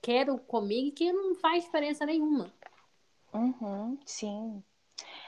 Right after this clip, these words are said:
Speaker 2: É, uma coisa que a gente aprendeu nessa pandemia é que nosso tempo é, é valioso, né?
Speaker 1: Muito.
Speaker 2: E aí não tem como você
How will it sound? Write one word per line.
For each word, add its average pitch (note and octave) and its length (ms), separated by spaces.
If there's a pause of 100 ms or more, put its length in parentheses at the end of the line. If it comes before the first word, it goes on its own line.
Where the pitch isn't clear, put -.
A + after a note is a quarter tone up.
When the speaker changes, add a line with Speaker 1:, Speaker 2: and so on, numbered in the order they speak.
(140)
Speaker 2:
É, G#3 520
uma G#3 220
coisa A3+ 260
que A#3 80
a A#3 60
gente A3+ 220
aprendeu G#3 1040 (140)
nessa G3+ 320
pandemia G3 760
é G3 120
que - 140
nosso G3+ 300
tempo G3+ 300
é, G#3 500
é G3+ 320
valioso, A3 720
né? G#3 340 (180)
Speaker 1:
Muito. G#3 800
Speaker 2:
E G#3 160
aí G3+ 280
não G#3 200
tem A3+ 180
como C4+ 400
você A#3 720